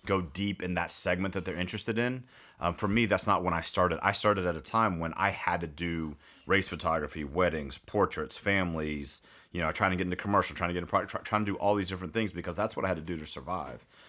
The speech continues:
Um, and it, it probably slowed the growth of, of my business, uh, at the beginning.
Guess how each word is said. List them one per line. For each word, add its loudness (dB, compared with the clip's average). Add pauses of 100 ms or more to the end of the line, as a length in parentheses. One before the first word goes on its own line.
(160)
Um, 2 (960)
and 2
it, -2
it 2
probably 6
slowed 4
the 2
growth 2
of, 0
of -2
my 0
business, -2 (180)
uh, -2
at -2
the -14
beginning. -2